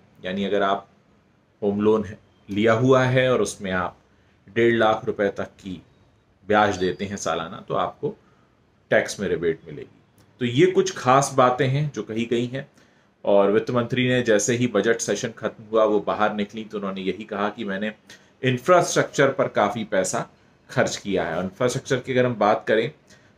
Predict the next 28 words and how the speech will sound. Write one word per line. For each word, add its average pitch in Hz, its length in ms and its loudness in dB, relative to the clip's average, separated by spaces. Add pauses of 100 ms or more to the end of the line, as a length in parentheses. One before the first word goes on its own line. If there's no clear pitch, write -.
तो 131 80 -6
मुंबई 120 480 2
to 135 140 0
कन्याकुमारी 117 600 2
जो 120 140 2
एक 117 100 -2
corridor 110 420 6
बनाया 107 300 0
जा 104 140 4
रहा 101 220 0
है, 117 220 -8 (400)
उस 143 140 0
पर 175 220 2
काफ़ी 135 320 2
पैसा 131 480 0 (800)
खर्च 131 280 0
होगा। 101 280 0 (920)
इसके 139 260 0
अलावा, 165 520 4 (1600)
अ, 131 60 2
सबसे 151 300 0
बड़ी 156 180 4
बात 151 320 4
यह 151 220 4
है 165 60 0
कि 160 400 -4 (600)
tax - 580 2 (500)
reassessment 156 840 4